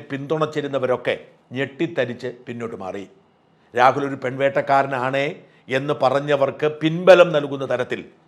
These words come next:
ആ പരാതി മാറി. ഈ പരാതിയുടെ പിന്നിൽ തീർച്ചയായും ഒരു ഗൂഢാലോചന മണക്കേണ്ടിയിരിക്കുന്നു. രാഹുലിനെ ന്യായീകരിക്കാനല്ല, രാഹുലിന് ഇതുവരെ പുറത്തു വന്നിരിക്കുന്ന വിവരങ്ങൾ വെച്ച് രാഹുൽ ഒരു പരിധിവരെ കുറ്റക്കാരനാണ് എന്ന് കരുതേണ്ട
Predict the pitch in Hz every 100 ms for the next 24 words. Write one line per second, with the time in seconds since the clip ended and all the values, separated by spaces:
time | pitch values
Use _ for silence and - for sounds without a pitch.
0 | _ 123 127 123 113 104 98 95 95 -
1 | _ _ - 220 202 170 180 190 190 175
2 | 156 151 135 147 160 - 160 151 147 -
3 | 143 127 127 139 147 147 135 131 127 131
4 | 123 120 117 110 95 98 104 - _ _
5 | _ _ _ _ 123 135 143 147 143 139
6 | 143 156 160 - 143 117 113 156 - -
7 | _ _ _ _ - 143 147 156 156 147
8 | 165 160 147 143 151 151 143 151 143 139
9 | 147 156 151 139 151 139 139 143 147 -
10 | _ _ 147 147 139 139 147 156 143 -
11 | 131 156 151 151 151 151 139 147 104 -
12 | _ _ - 139 143 135 139 143 156